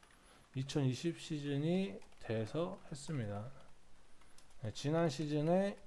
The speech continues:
이 군에서, 어, 주로 활동했고, 네, 성적이, 네, 좋았습니다. 올 시즌 역시 이 군에서 꾸준히 자신의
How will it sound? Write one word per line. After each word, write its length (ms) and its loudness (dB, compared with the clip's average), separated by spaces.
이 200 -2
군에서, 840 4
어, 560 0
주로 500 2
활동했고, 1300 0
네, 240 -2
성적이, 800 0
네, 160 -4
좋았습니다. 840 -4
올 180 10
시즌 460 4
역시 420 6
이 220 0
군에서 640 2
꾸준히 640 0
자신의 640 0